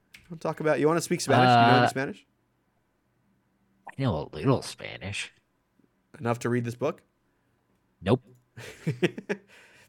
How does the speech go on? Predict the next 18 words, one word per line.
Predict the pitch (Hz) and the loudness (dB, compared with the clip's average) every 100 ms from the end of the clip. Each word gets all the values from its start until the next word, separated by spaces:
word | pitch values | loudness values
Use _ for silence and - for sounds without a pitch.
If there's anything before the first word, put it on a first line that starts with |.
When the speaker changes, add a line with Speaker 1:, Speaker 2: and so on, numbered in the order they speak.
| _ - | _ -18
Speaker 1:
So | 131 175 | -2 2
we're | 170 175 | 4 4
talking | 190 | 2
about, | 180 170 | 4 4
uh, | 165 | 2
Blue | 143 170 | 2 -2
Beetle | 160 170 175 160 | -2 -2 -2 0
Graduation | 139 147 139 143 139 | 0 2 2 0 -2
Day | 117 | -4
number | 107 110 | -4 -8
one. | 107 95 107 117 - | -8 -10 -10 -14 -14
Uh, | 113 110 107 104 113 | -14 -12 -12 -12 -12
this | 113 - | -12 -10
is | 120 110 | -10 -10
the | 104 95 | -12 -16
team | - 117 113 107 | -14 -12 -12 -12
of, | 110 110 104 98 - _ _ _ | -12 -8 -6 -8 -12 _ _ _
uh, | - 78 | -16 -14